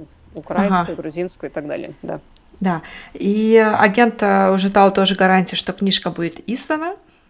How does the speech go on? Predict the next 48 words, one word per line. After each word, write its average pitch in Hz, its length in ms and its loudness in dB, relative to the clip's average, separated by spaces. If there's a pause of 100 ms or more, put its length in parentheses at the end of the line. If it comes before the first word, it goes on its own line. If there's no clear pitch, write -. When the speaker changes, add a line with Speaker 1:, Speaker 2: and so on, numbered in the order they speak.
Speaker 2:
То 185 80 -6
есть 180 120 -8
у 185 60 -4
него 180 260 2
уже 170 180 -2
было 160 220 -6
издательство 240 460 -6
на 220 100 -2
примете, 214 360 -4
которое, 190 1000 -4
э, 185 60 -8
согласно 180 460 -8
было 165 380 -6
издать. 165 320 -8
Speaker 1:
А, 233 220 -2 (180)
нет, 247 680 -4
то 240 80 -4
есть, 240 320 -4
э, 226 300 -4
к-, - 200 -20
я 226 180 -2
не 226 80 -8
знаю, 220 220 -8
как 185 240 -8 (640)
процесс, 196 420 -4
потому 185 120 -10
что - 120 -8
я 165 60 -2
пер-, 175 180 -4
первый 175 300 -4
раз 165 220 -6
издаю 160 360 -8
книгу. 220 640 -4 (140)
Speaker 2:
Ага. 214 320 -2 (120)
Speaker 1:
Но 208 120 -2
Speaker 2:
Я 294 100 8
Speaker 1:
здесь, 302 180 0
Speaker 2:
тоже - 20 -4
Speaker 1:
да, 202 80 0
Speaker 2:
не 202 60 -2
Speaker 1:
ты 196 80 -6
Speaker 2:
знаю, 233 160 -4
Speaker 1:
просто 208 200 -6 (360)
Speaker 2:
но 214 120 -6 (140)
Speaker 1:
нахо-, 247 160 -4
<laughs> 240 80 -12
находишь 220 560 -8
агента, 220 680 -8